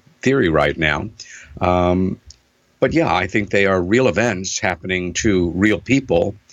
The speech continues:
in real time and in real space. There may be other things that are going on, certainly, but the ones that I spent years investigating, uh, as Bud Hopkins' assistant and certainly on my own,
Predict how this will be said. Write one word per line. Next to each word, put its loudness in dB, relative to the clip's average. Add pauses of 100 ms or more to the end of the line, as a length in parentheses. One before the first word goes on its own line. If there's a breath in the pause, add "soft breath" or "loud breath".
(340 soft breath)
in 2
real 2
time -2 (300)
and -2
in -2
real 0
space. -2 (580)
There 0
may 0
be -4
other 0
things -4
that -2
are -2
going -2
on, 0
certainly, -4 (400 loud breath)
but 0 (120)
the 0
ones 0
that 0 (320)
I 0
spent -2
years 0
investigating, -2 (440 soft breath)
uh, 0
as -4
Bud -2
Hopkins' -2
assistant -2
and -4
certainly 0
on 0
my 0
own, 0